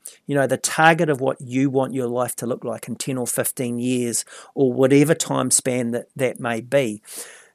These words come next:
But so many of us buy into what other people perceive success to be, or society's perception of success, and we get caught up in that, and we think we've got to,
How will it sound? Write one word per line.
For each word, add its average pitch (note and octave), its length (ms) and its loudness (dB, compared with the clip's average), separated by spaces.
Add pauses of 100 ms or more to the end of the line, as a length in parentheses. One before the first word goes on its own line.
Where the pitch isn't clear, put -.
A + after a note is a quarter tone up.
But E3+ 280 4 (1500)
so G#3 400 4
many G3 200 4
of D#3 80 2
us C3+ 180 2
buy C#3+ 280 4
into C3+ 420 -2
what B2+ 280 0 (360)
other D3+ 220 4
people C#3 380 -2
perceive B2+ 420 0
success - 500 -4
to - 120 -8
be, A#2 180 -4
or A2+ 160 -6
society's C#3+ 800 4
perception - 540 -4
of C3 100 -6
success, - 540 -4
and D#3 160 -6
we C#3 100 -4
get D#3 260 0
caught D3 300 2
up - 180 -4
in D3 100 -4
that, A#2 200 -4
and C3+ 160 -4
we C3+ 160 -4 (340)
think - 440 0
we've D3+ 180 0
got C#3 300 0
to, B2+ 420 4